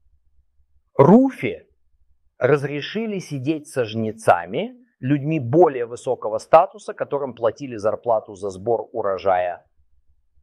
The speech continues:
для владельца Вооза. Ей предложили жареное зерно, довольно стандартное блюдо для жнецов из-, за-,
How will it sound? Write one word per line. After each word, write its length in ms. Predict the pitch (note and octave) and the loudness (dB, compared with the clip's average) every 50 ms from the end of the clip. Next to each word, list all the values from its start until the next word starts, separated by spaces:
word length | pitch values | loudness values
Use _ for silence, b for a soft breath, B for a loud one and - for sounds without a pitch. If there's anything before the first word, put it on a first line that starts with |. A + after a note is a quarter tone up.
| _ _ _ _ _ _ | _ _ _ _ _ _
для 160 | A2 A2+ A2+ | -4 -2 -2
владельца 640 | F#2 F#2+ F#2+ F#2 F#2 F2 E2 D#2+ - - F2 E2+ - _ _ _ _ _ | -2 -2 -6 -6 -6 -8 -10 -10 -10 -12 -12 -12 -12 _ _ _ _ _
Вооза. 600 | G2+ G2 A2+ G#2+ F#2 F2 E2 D#2 E2 E2+ D2+ - _ _ _ _ _ _ _ _ _ _ _ _ _ _ _ _ _ b b b b | -2 2 4 4 4 2 -2 -6 -8 -10 -12 -12 _ _ _ _ _ _ _ _ _ _ _ _ _ _ _ _ _ b b b b
Ей 240 | A2+ G#2+ C#3 G3 A3+ | 0 4 4 6 4
предложили 600 | G#3+ G#3 F#3 E3 E3+ E3+ D3+ C3+ D#3 D#3 C#3+ C#3 | 4 -2 -2 0 0 0 0 -2 -4 -8 -6 -6
жареное 600 | B2 A2 C#3+ D3 C#3 B2+ B2 A#2 A2+ A2+ A2 G#2+ | 0 4 4 4 4 2 -4 -8 -8 -8 -8 -8
зерно, 760 | G#2+ G2 G2+ A2+ A2 G#2 G#2 G#2 G#2 F#2 F2 F2 G2 G#2+ _ _ _ _ _ | -8 -4 -2 -2 -2 -2 -2 -4 -2 -2 -2 -4 -6 -10 _ _ _ _ _
довольно 440 | - G#2+ B2+ B2+ C3+ C#3 C3 A#2+ A#2 | 2 6 6 6 6 2 -4 -6 -8
стандартное 800 | A2 - - C3+ C3 B2+ B2 C3+ B2 A2 - _ - G#2+ G#2 G#2 | -6 -2 0 0 2 4 6 6 6 4 0 _ -10 -8 -6 -6
блюдо 340 | G2 G2 G#2+ A2 G#2+ G2+ G#2+ | -6 -8 -8 -10 -8 -8 -10
для 220 | G2+ G#2 G#2 G#2+ G2 | -8 -6 -6 -6 -6
жнецов 580 | F#2+ A2 G#2+ G#2 - - - A#2+ G#2+ - - | -6 -6 -6 -8 -6 -2 0 0 0 0 -2
из-, 140 | G2+ F#2+ F2+ | -6 -4 -2
за-, 880 | G#2 G#2+ G2 G2 F#2+ G2 F#2 F2+ F2+ F2 F2 F2+ F2+ F2+ F#2 F2+ F2+ - | 0 0 0 0 0 0 0 0 2 0 0 0 0 -2 -2 -4 -6 -10